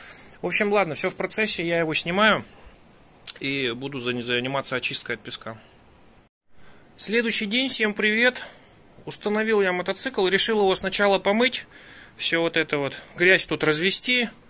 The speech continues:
Тут везде, где надо, помою, а потом уже буду его с пеной отмывать. Потому что все равно потом придется мыть.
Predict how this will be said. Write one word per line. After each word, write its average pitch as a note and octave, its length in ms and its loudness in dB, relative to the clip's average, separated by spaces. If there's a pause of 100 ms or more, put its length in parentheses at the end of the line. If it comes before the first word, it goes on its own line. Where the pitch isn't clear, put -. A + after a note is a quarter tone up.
(560)
Тут A3+ 180 -2
везде, F#3 320 2
где F#3 180 2
надо, F3+ 220 2
помою, G3+ 480 4
а D3+ 40 0
потом G3 320 2
уже E3 160 2
буду E3+ 220 0
его D3+ 220 2
с - 60 2
пеной D#3+ 420 0 (460)
отмывать. D3 560 0 (540)
Потому D#3+ 280 -6
что - 120 -8
все E3 100 -4
равно F#3 120 -2
потом E3 240 -6
придется C#3+ 400 0
мыть. C#3 240 -6